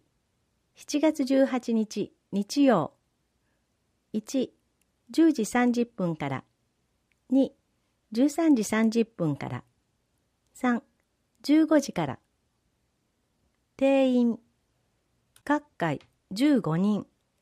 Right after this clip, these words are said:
参加料、千円。材料費を含む。講師、中村光月。申し込み、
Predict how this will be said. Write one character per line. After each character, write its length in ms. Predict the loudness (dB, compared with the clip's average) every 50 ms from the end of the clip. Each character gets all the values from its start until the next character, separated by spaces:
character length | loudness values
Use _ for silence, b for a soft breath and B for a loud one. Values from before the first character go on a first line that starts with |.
| _ _ _ _ _ _
参 240 | 0 2 2 2 2
加 140 | 0 0 2
料、 340 | 4 4 4 4 2 0 _ _ _ _ _ _ _ _ _ _ _ _ _ _ _ _ _ _ _
千 360 | -4 0 4 4 6 6 6
円。 260 | 4 4 2 -2 -4 -8 _ _ _ _ _ _ _ _ _ _ _ -2
材 260 | 0 0 0 0 0
料 180 | 2 2 2
費 240 | 2 0 0 -2 -2
を 100 | -2 -2
含 360 | -4 -10 -12 -6 -2 0 0
む。 180 | 0 0 -2 -6 _ _ _ _ _ _ _ _ _ _ _ _ _ _ _ _ _ _
講 220 | -4 0 0 2 0
師、 320 | 0 -4 -8 -10 -12 -12 _ _ _ _ _ _ _ _ _ _ _ _ _ -6
中 240 | -6 -2 0 2 4
村 240 | 4 4 2 2
光 240 | 2 4 4 4 4 2
月。 380 | -2 -4 -6 -10 -16 -16 -18 _ _ _ _ _ _ _ _ _ _ _ _ _ _ _ _ _ _ _ _ _ _ _ _ _ _ _ _ _
申 160 | 2 2 2 2
し 100 | 0 -2
込 140 | -2 0
み、 220 | 0 0 -2 -4